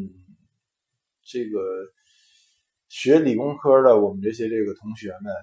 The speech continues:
这个在实验室里工作的，对理化指标了解颇深，但是呢，对玉石的市场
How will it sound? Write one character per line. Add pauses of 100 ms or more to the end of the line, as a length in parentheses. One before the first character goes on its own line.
(140)
这
个
在
实
验
室
里 (120)
工
作
的， (220)
对
理
化
指
标 (200)
了
解 (140)
颇
深， (240)
但
是
呢， (220)
对 (480)
玉
石
的
市
场